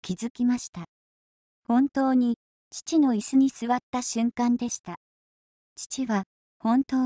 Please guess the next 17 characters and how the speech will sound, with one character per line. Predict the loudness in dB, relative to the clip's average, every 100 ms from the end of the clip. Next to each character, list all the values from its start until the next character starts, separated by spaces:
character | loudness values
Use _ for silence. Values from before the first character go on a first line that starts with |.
| 0
は、 | -2 -6 _ _ _
私 | 0 0 -2 -2
を | -4
と | -4 -4
て | 0
も | 2 2
愛 | 0
し | -2
て | -8 -10
く | -8
れ | -8 -6
て | -6
い | -6
た | -6
の | -6 -6
で | -8
す。 | -12 -20